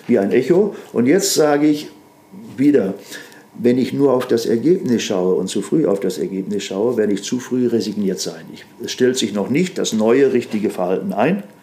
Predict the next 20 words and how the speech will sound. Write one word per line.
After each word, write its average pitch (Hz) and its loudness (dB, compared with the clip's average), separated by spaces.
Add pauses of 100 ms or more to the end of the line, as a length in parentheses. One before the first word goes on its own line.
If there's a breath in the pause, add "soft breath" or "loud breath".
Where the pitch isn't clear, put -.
(440 loud breath)
also 113 2
resigniere 101 0
ich. - -12 (540 loud breath)
Damit 117 0
werde 107 2
ich 101 -6
selten 110 2
zum 101 -6
Erfolg 117 0
kommen. 101 -4 (300 loud breath)
Wichtiger 110 0
ist - 0
es, 160 -4
dass 98 -2
wir 98 -2
jetzt 92 -2
lernen, 113 0 (180)
Abwesenheit 98 -2
von 95 -4
Harmonie 95 -2